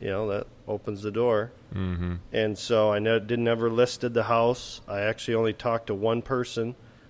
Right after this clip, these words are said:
Speaker 1: I talked to my neighbor, which I only had two, and he was a ninety-six-year-old guy out chopping wood,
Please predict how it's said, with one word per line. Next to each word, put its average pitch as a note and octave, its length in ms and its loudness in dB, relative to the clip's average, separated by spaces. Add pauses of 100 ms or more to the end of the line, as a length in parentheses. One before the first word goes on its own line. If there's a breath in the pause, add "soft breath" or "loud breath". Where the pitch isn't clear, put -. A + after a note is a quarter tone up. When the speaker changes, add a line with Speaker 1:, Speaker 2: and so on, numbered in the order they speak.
(120)
Speaker 1:
I G#2 100 -2
talked A#2 440 -2
to - 80 -4
my G#2 160 0
neighbor, A2+ 460 2
which A2 200 -4
I A2 40 0
only A2 180 0
had G#2+ 240 -4
two, A#2 380 -2 (720 soft breath)
and G#2+ 460 2
he G#2+ 100 0
was G#2+ 160 -2
a G#2 40 -2
ninety-six-year-old A2 1040 -2
guy A2 220 4
out A2 220 2
chopping A#2 440 -2
wood, B2 320 2